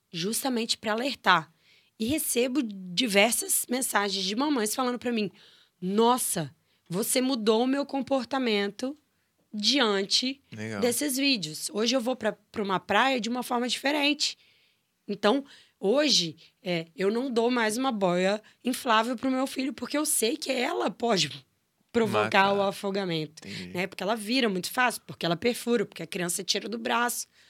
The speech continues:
Speaker 1: porque ela passa uma falsa sensação de segurança. Enfim,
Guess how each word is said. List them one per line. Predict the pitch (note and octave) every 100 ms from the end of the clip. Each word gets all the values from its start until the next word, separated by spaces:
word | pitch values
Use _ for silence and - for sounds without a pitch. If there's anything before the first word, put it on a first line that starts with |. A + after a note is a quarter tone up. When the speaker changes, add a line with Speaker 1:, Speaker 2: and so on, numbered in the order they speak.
| - _
Speaker 1:
porque | B3 A#3
ela | G#3 F#3+
passa | - D#3+ E3
uma | F3 F3
falsa | - E3 D#3+ E3 F#3+
sensação | - E3+ G3 E3+ D#3+ D3+
de | C#3+
segurança. | F3 G#3 B3 A#3+ A3+ - - _ _ - - -
Enfim, | - D4 - F3+ C#3